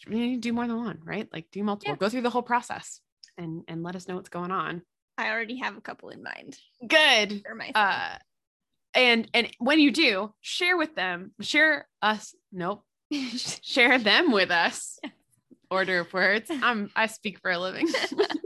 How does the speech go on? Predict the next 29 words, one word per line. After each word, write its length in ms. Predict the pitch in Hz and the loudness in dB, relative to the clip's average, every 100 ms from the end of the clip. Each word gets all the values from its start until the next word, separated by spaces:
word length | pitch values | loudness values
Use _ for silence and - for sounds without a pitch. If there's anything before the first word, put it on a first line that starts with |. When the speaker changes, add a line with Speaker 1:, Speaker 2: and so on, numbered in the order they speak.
| - - _ 494 508 466 392 294 - | -8 -10 _ -10 -8 -6 -6 -6 2
Speaker 1:
Um, 420 | 262 220 190 202 480 | 6 6 4 0 -4
share 540 | - 311 359 349 330 285 | 2 4 6 4 2 2
them 220 | 247 196 | 2 2
with 180 | 190 190 | 0 0
us 360 | 160 311 - - | 0 0 -4 -6
on 300 | - 185 196 | 0 2 2
social 240 | 226 339 415 | 2 2 2
media. 460 | 440 349 175 127 208 | 2 2 2 2 0
So 380 | 196 180 175 - _ | -4 -4 -6 -10 _
you 120 | 180 | -10
can 100 | 175 | -6
find 200 | 175 156 | -4 -4
us 160 | 165 - | -6 -4
at 260 | 156 151 - - - - - | -2 -2 -4 -14 -20 -20 -4
A 100 | 170 | 0
Little 200 | 165 156 | 0 -2
Greener 280 | 156 151 151 | -4 -4 -4
Podcast 420 | 160 - - - - | -6 -6 -8 -12 -14
on 140 | 175 _ - | -14 _ -2
Facebook. 560 | 359 349 - 311 294 277 | 0 0 2 2 2 -2
You 140 | 214 | -6
can 180 | - 160 | -6 -12
find 200 | - - | -10 -10
us 200 | - - | -14 -12
at 240 | - 76 - _ _ _ - | -6 -6 -6 _ _ _ -12
A 60 | |
Little 240 | 151 151 147 | -8 -6 -6
Greener 280 | 151 147 | -6 -8
Pod 460 | 147 175 156 196 - | -6 -2 0 0 -4